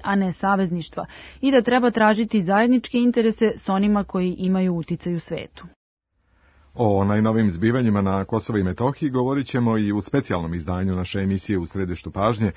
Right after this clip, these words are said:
Speaker 2: koja počinje u šesnaest časova. Gosti će biti Milovan Drecun, predsjednik Odbora Skupštine Srbije za Kosovo i Metohiju, nekadašnji šefovi diplomatije Vladislav Jovanović i Živadin Jovanović,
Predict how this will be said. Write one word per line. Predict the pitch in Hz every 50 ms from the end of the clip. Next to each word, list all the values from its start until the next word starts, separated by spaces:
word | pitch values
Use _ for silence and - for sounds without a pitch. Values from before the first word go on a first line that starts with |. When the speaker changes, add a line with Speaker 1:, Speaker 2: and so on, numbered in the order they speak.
| - - - -
Speaker 2:
koja | - 123 107
počinje | 87 107 101 - - 98 95 92
u | 87 87
šesnaest | - - 95 92 - - 92 85 85 - - -
časova. | - 101 95 - - 95 87 82 - - - - - -
Gosti | 117 107 113 110 - - 104
će | - 107 98
biti | 92 107 104 - 104
Milovan | 98 104 104 101 92 87 87
Drecun, | 80 92 95 90 - - 135 131 120
predsjednik | - 87 87 85 - - 87 90 85 -
Odbora | 98 90 80 92 90 87
Skupštine | - - 98 90 - - 95 92 85
Srbije | - 104 101 101 107 101 85 76
za | - - 85
Kosovo | - 90 87 - - 87 82
i | 80
Metohiju, | 78 82 - 104 110 113 - 139 123 107 - - - - - -
nekadašnji | 127 127 117 - 120 113 113 101 - 110 104 95
šefovi | - - 104 - 113 104 104 101
diplomatije | 98 95 - 104 98 98 101 98 - 113 92 82
Vladislav | - 82 87 87 82 - 95 87 90
Jovanović | 90 90 92 92 98 101 98 95 - -
i | 90 80
Živadin | 73 82 87 92 101 98 107 104
Jovanović, | 104 104 104 104 107 113 113 104 92 - -